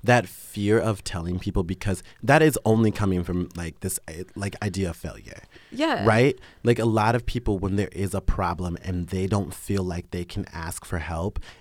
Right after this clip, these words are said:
Speaker 1: it is nothing to do with, well, it might have something to do with the people that are around them.
Speaker 2: Totally.
Speaker 1: But, like,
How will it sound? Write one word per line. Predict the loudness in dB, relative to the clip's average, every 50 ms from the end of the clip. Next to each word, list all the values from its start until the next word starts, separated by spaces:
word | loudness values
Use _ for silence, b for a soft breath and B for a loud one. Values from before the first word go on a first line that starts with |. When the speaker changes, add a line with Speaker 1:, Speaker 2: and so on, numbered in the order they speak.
| B 0
Speaker 1:
it | 2 2
is | 2 2 0 -4 -6 -4
nothing | -2 0 2 2 2 0 -2 -2 -2 0 0 0 -2
to | -4 -4 -6 -6
do | -6 -8 -10 -8 -6 -4 -2 -2 -2 -2 -2 -2 -4 -6 -8 b b b b b -20
with, | -16 -12 -6 -6 -4 -4 -6 -8 -10 -12 -10 -4
well, | 0 0 2 2
it | 2 0 0
might | 0 -2 -2 -2
have | -2 -4 -6 -6
something | -6 -6 -4 -4 -2 -2
to | -4 -4
do | -6 -6 -8 -6
with | -6 -8 -8
the | -8 -6
people | -6 -6 -6 -4 -4 -4 -4
that | -4 -4 -6
are | -4 -6 -6 -6
around | -8 -8 -8 -6 -4 -2 -2
them. | -2 0 0 0 -2 -2 -4 -4 -6
Speaker 2:
Totally. | -4 -4 -2 -4 -4 -4 -4 -4 -6 -4 2
Speaker 1:
But, | 4 4 4 4
like, | 4 2 2 0